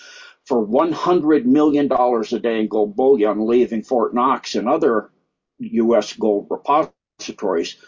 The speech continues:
to bank accounts in Geneva of the Rothschilds, the Carnegies,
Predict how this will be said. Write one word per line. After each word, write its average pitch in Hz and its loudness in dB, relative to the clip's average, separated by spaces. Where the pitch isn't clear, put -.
to 294 4
bank 156 0
accounts 123 -4
in 123 -2
Geneva 123 0
of 110 -2
the 104 -4
Rothschilds, 131 0
the 107 -10
Carnegies, 131 -2